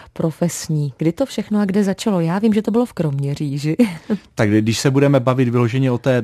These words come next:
Speaker 2: eh, vojenské cestě vojenského kaplana, tak, eh, ty začátky začínají samozřejmě nástupem do armády v, v Kroměříži, ale, eh, to, že jsem se stal vojenským kaplanem, mělo i nějaký, eh, základ,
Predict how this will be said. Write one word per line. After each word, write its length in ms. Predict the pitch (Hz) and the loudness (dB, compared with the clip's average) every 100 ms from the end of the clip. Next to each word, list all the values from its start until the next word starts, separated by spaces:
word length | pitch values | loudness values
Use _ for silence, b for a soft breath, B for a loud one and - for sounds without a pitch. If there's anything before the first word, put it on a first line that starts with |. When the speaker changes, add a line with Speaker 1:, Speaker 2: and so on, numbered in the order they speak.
| 101 | -2
Speaker 2:
eh, 120 | 90 | -4
vojenské 560 | 95 107 113 113 - 123 | 0 2 4 2 -2 -4
cestě 420 | - 113 - 131 | -4 -6 -2 0
vojenského 400 | 120 117 - 131 | 0 -2 -2 -4
kaplana, 520 | 123 - 117 113 127 B B B - | -4 -4 -2 0 -2 B B B -4
tak, 260 | 113 - | -4 0
eh, 140 | 127 120 | 0 2
ty 140 | 131 | 0
začátky 540 | 113 110 127 120 - 120 | -2 -2 -2 -2 0 -2
začínají 880 | 110 - 127 123 123 123 127 120 110 | -2 -4 -2 0 0 2 2 0 -4
samozřejmě 600 | - 123 117 107 98 92 95 | -2 2 2 2 0 0 -2
nástupem 800 | 104 104 - 117 120 117 113 110 131 | -2 -2 -4 -4 -2 0 -2 -4 -4
do 180 | 110 | -2
armády 500 | 107 107 107 110 113 | 0 0 0 0 0
v, 140 | 110 98 | -2 -6
v 100 | - | -8
Kroměříži, 800 | 101 98 98 98 117 113 135 143 B B B - | -4 0 0 -2 -2 0 -2 -2 B B B -6
ale, 420 | 110 113 113 113 110 104 | -2 2 4 2 0 -2
eh, 40 | 107 104 104 - | 0 -2 -4 0
to, 140 | 135 | 2
že 100 | 120 | 2
jsem 200 | 120 127 | -2 -4
se 120 | 120 120 | -2 -4
stal 320 | - 123 127 | -2 0 0
vojenským 400 | 113 110 - 120 | 0 -2 -2 -4
kaplanem, 560 | 110 - 117 120 120 113 | -2 -2 0 2 2 2
mělo 400 | 110 110 117 117 | 2 2 2 0
i 220 | - 120 | -2 -2
nějaký, 640 | 113 110 113 - 120 113 104 92 | 0 0 -2 -2 -2 0 -4 -4
eh, 160 | 98 | -2
základ, 680 | 92 101 101 - 110 110 | 0 0 -2 -4 -2 -2